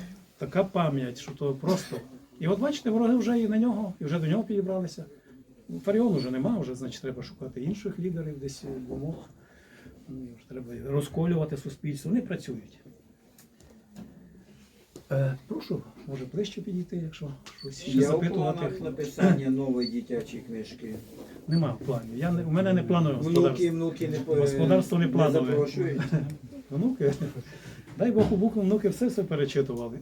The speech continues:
Speaker 1: <clears throat> Знаєте, це з'являється так, як пісня, як мелодія. Раз з'явилося, і пішло, і ти вже йдеш за ним. <clears throat>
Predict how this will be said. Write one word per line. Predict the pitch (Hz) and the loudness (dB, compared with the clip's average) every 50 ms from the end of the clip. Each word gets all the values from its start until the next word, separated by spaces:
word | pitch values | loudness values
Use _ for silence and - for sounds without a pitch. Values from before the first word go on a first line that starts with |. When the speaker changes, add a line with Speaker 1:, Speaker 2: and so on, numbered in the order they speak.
| - - | -4 2
Speaker 1:
<clears throat> | - 175 175 147 - - - - _ _ _ _ _ _ | 4 6 6 4 2 -4 -14 -20 _ _ _ _ _ _
Знаєте, | - 220 214 131 131 | -2 0 0 0 -2
це | 131 - 214 220 214 - - | -4 -4 -4 -4 -4 -4 -4
з'являється | - 180 185 208 226 226 208 180 - - 160 | 0 0 2 2 2 0 0 -2 -4 -6 -4
так, | - 185 208 196 190 - | -2 -2 -2 -2 -2 -4
як | 147 147 - | -6 -6 -4
пісня, | 175 190 190 - - 131 123 117 | -4 -4 -4 -4 -4 -4 -6 -6
як | 117 117 - | -8 -8 -6
мелодія. | 143 143 156 180 185 131 120 113 110 107 - _ _ _ _ - 117 | -4 -2 0 0 0 0 -2 -6 -10 -14 -18 _ _ _ _ -10 -6
Раз | 156 226 214 175 | -6 -4 -4 -4
з'явилося, | 151 147 139 135 131 123 120 120 - - 135 | -4 -4 -2 -2 -4 -4 -6 -10 -14 -14 -12
і | 160 196 202 | -10 -10 -10
пішло, | - - 156 - - 151 156 160 147 127 120 | -10 -12 -14 -12 -10 -10 -8 -8 -8 -10 -12
і | 113 - - | -16 -16 -14
ти | 127 | -14
вже | 127 120 117 117 113 110 - _ _ _ _ _ _ _ - - - | -14 -14 -14 -16 -18 -18 -20 _ _ _ _ _ _ _ -20 -14 -12
йдеш | 131 113 127 127 120 | -10 -6 -6 -6 -6
за | 117 117 113 | -6 -8 -10
ним. | 110 110 107 117 - _ - | -10 -12 -14 -16 -18 _ 0
<clears throat> | 156 160 160 - | 4 4 4 4